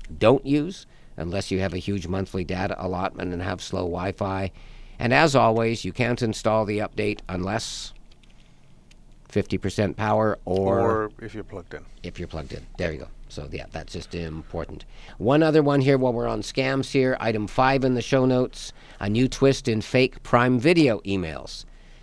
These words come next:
Speaker 1: Prime Video logo. And I put a screenshot in there. "Dear Prime customer, your Prime membership has expired.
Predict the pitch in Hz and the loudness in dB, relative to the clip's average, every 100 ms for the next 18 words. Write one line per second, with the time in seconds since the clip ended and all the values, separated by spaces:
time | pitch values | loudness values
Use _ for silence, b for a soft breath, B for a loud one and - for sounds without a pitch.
0 | b b b b b - - 62 95 151 | b b b b b -12 -8 -2 4 6
1 | 151 98 85 90 73 73 - 92 87 110 | 6 4 2 -2 -4 -10 -12 -10 -4 -2
2 | 92 90 - 110 120 120 101 92 87 98 | -2 -4 -2 0 2 2 2 0 -2 2
3 | 202 214 190 180 175 190 - 120 87 104 | 2 6 6 6 4 2 2 0 0 -2
4 | 120 - 170 190 156 156 - 160 127 127 | 0 2 2 2 2 2 2 0 2 0
5 | 131 127 - - 160 165 80 | 0 0 -4 0 2 4 0